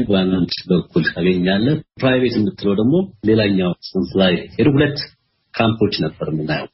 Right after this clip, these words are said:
መሀል ላይ ብዙ ሳናይ አሁን ያ ሁለት የነበረው ኤክስትሪም ወደ አራት ኤክስትሪም ያደገ ይመስለኛል። እኔ እንግዲህ ፊት ተቃዋሚና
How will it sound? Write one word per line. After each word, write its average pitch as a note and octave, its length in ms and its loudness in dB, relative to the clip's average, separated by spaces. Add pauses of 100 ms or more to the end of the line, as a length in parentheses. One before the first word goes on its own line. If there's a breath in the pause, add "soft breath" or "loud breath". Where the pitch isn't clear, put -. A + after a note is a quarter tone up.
መሀል E3+ 280 2
ላይ F3 120 2
ብዙ C#3 180 2
ሳናይ D#2 420 0 (380)
አሁን D#3+ 220 2
ያ D#3 120 0
ሁለት D#3 320 -2
የነበረው A2+ 540 0
ኤክስትሪም B2+ 440 -2
ወደ A#2+ 220 0
አራት B2 400 -2
ኤክስትሪም A2 400 -4 (140)
ያደገ A2 600 0
ይመስለኛል። G2 1000 -2
እኔ - 120 -2 (340)
እንግዲህ D#3 320 0
ፊት F#3+ 260 -2 (140)
ተቃዋሚና C#3+ 640 0